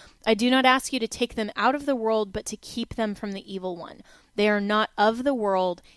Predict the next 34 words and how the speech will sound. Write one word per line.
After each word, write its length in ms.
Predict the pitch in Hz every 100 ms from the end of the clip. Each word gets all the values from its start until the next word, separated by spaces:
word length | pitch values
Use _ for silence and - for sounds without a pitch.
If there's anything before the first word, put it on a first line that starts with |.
| _
even 280 | 214 208 208
as 180 | 196 185
I 180 | - 190
am 220 | 185 180
not 400 | 185 175 170 - - _ -
of 320 | 180 175 180
the 100 | 196
world." 300 | 170 175 165
Of 120 | 175
course, 360 | - 190 180 -
um, 420 | - 185 175 170 _ _ _ _ _ - -
quoting 380 | - 226 214 196
Jesus 480 | 196 190 185 175 -
there. 360 | 196 185 185
And 360 | 196 196 190 185 - - - -
we 300 | 214 247 285
are, 500 | - 220 226 226 220 - _ _ -
um, 360 | 202 185 185
not 340 | 226 277 - - -
of 200 | 240 226
this 220 | 240 -
world. 260 | 247 220
We 100 | 190
know 160 | 196 202
that 240 | 202 208
the 120 | 190 190
hope 360 | - 226 -
that 160 | - 208
we 200 | 208 196
have 600 | - 233 220 180 175 175 -
is 400 | 208 196 196 -
in 440 | 208 190 185 190 -
the 220 | 196 202
eternal 640 | - - 214 208 202 202